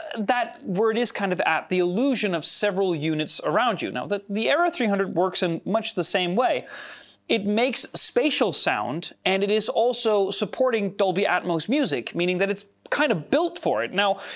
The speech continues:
you do the setup and all this stuff as you would do normally with Sonos. You would place it in your home somewhere, and you would go through the True Ru-, uh, TruePlay room correction stuff on your app,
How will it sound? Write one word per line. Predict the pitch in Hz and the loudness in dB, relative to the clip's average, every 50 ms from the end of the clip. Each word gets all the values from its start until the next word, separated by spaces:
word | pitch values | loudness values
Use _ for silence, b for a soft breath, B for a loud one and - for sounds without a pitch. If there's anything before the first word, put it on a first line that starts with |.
| B B | B B
you | 175 196 254 247 | 0 0 0 0
do | - - - 370 381 381 320 214 165 143 135 131 139 - - | 0 -2 0 2 2 2 2 2 2 0 0 -2 -4 -8 -4
the | 151 165 185 | -2 0 0
setup | - - 240 226 208 208 202 196 | 2 2 2 2 2 2 0 0
and | 170 170 | 0 0
all | 170 165 | 0 0
this | 170 160 - | 0 -2 0
stuff | - 165 151 147 - - - | 0 0 0 -2 -2 -2 0
as | 175 185 175 139 | 0 2 2 0
you | 165 185 | -2 -2
would | 160 147 170 180 151 - | -2 0 0 0 0 -2
do | 170 165 160 156 | -2 -2 0 0
normally | 156 156 147 147 147 143 143 143 139 143 B B B B | 0 0 2 2 2 2 2 0 0 -2 B B B B
with | 139 143 139 117 - - | -2 -2 -2 -2 -4 -2
Sonos. | - - 294 277 202 147 123 - - | 0 0 2 2 0 0 -2 -4 -4
You | - | -6
would | - - - | -8 -10 -10
place | - - 143 139 151 - - 254 | -6 -2 -2 0 0 0 0 0
it | 262 - - - - _ - | -2 -2 -6 -8 -10 _ -4
in | 160 139 135 | -4 -2 0
your | 127 131 123 | 0 0 0
home | - 135 123 143 196 247 - | 0 0 0 0 -2 -2 -2
somewhere, | - - - 151 110 117 123 131 135 120 135 196 254 277 B B B B B 151 B - | -2 0 0 0 -2 -2 -2 0 0 2 2 0 -2 -4 B B B B B -4 B 0
and | 240 254 247 247 233 - - B 151 | 2 2 2 2 0 -2 -4 B -6
you | B 190 233 247 | B 0 2 2
would | 254 208 - | 0 0 2
go | - 190 202 208 202 | 2 2 4 2 2
through | 202 - 175 175 170 170 170 170 170 B B B | 0 0 2 2 2 2 2 0 -2 B B B
the | 135 139 175 175 175 170 - - - - | -4 -2 0 0 0 0 -2 -4 -6 -6
True | - - 202 214 220 220 | -4 0 2 2 2 4
Ru-, | 208 208 208 208 208 - | 4 4 4 4 4 4
uh, | 165 175 165 | 2 2 2
TruePlay | 165 - 233 233 - - 208 208 190 190 - - | 2 0 -2 -2 0 0 2 2 2 2 0 0
room | 135 143 196 247 247 240 | 0 2 2 2 2 0
correction | - - 226 226 226 220 220 220 - - 233 226 226 | 0 0 0 0 0 0 0 -2 0 0 0 0 0
stuff | 220 - - 226 220 - - | 0 0 2 0 0 0 -2
on | - 160 143 131 | -2 -2 0 0
your | 123 123 - - | 0 0 0 0
app, | - 214 254 269 262 - | 2 2 2 0 -2 -6